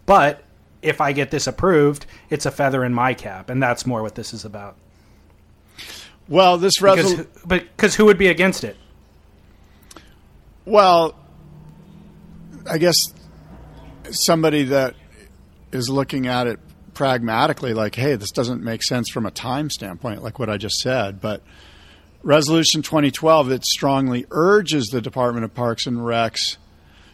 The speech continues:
Speaker 2: to adopt new rules for granting permits for surf contests that mandates any and every event feature a women's division.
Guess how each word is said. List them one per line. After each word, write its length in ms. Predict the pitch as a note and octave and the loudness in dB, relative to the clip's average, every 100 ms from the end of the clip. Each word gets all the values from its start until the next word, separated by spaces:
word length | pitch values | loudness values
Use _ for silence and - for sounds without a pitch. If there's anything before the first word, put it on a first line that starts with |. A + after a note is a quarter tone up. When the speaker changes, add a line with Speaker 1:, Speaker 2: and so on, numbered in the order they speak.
| _ | _
Speaker 2:
to 160 | - C3 | -4 -2
adopt 460 | A2 C3 B2+ - C3 | 2 4 2 2 -4
new 180 | C3 | -2
rules 360 | B2 B2 B2 A2+ | -2 -2 -2 -2
for 160 | - A2+ | -6 -8
granting 640 | G#2+ A#2 A2+ A2 A2+ A2 | -4 -4 -4 -4 -6 -6
permits 600 | - - B2+ A#2 A#2 - | -6 -4 -2 -2 -2 -6
for 120 | - | -10
surf 420 | A2 - B2 A2 - | -4 -4 -2 -4 -6
contests 800 | A#2 A2 G2+ A2+ G#2+ - - - _ - - - - | -8 -6 -8 -6 -4 -4 -6 -10 _ -20 -20 -20 -14
that 380 | A#2 A#2 A#2 - - _ _ _ - _ _ _ _ - - | -4 -2 -2 -6 -16 _ _ _ -20 _ _ _ _ -20 -12
mandates 760 | - C#3+ D#3+ E3+ D3+ C3+ - - - | 2 4 6 4 2 2 0 -4 0
any 260 | D#3+ D#3+ | 2 2
and 220 | C#3+ B2 - | 2 -2 -4
every 380 | - D#3 C#3 C3+ | 0 0 2 -2
event 360 | B2 A#2+ A#2 A2 | -2 -4 -6 -8
feature 440 | - A#2 - - | -6 -6 -6 -8
a 140 | A#2+ A#2 | -8 -8
women's 520 | G#2+ A#2 A2 G2+ G2 | -6 -4 -4 -6 -8
division. 600 | - G2 A2 B2+ G#2 F2+ | -8 -8 -2 -4 -4 -12